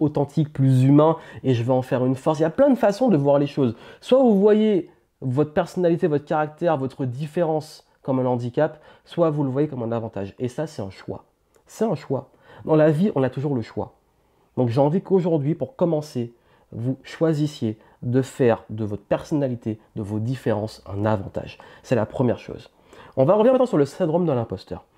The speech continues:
Un syndrome de l'imposteur, c'est une perception qu'on a de nous-mêmes. Et là, souvent,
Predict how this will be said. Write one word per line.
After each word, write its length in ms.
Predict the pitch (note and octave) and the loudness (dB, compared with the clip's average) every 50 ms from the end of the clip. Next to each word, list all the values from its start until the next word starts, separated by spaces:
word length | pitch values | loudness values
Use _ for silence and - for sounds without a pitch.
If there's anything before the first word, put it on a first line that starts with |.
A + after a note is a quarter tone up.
| - - - - - - - - | -20 -20 -20 -20 -20 -12 -6 -4
Un 80 | E3+ | -2
syndrome 240 | E3 D3 A#3 C4 C4+ | 0 2 4 4 4
de 60 | G#3 | 4
l'imposteur, 460 | E3 D#3+ D3+ D3+ C#3+ D3 - G3+ G#3 | 4 4 4 2 0 0 0 0 0
c'est 120 | G3+ - D3 | 0 -2 -4
une 80 | C3 | -6
perception 560 | B2+ - - F#3+ F#3 - - D3+ - - G#3 G3+ | -4 -2 -2 -2 -2 -2 -6 -8 -6 -4 -6 -4
qu'on 140 | G3+ C3 | -4 -4
a 60 | C#3 C3+ | -4 -4
de 80 | B2 A2+ | -4 -4
nous-mêmes. 240 | A2+ A2 G#2+ G2+ - _ _ _ _ _ _ _ _ - - - A#2 - | -4 -6 -6 -8 -12 _ _ _ _ _ _ _ _ -20 -20 -20 -8 -2
Et 80 | C3 C3+ | 0 2
là, 180 | C3+ C#3 C3+ - | 4 2 2 0
souvent, 560 | - - - F#3 F3 F3+ G3+ A#3+ C#4 - | -6 -4 -2 0 2 2 2 2 0 -2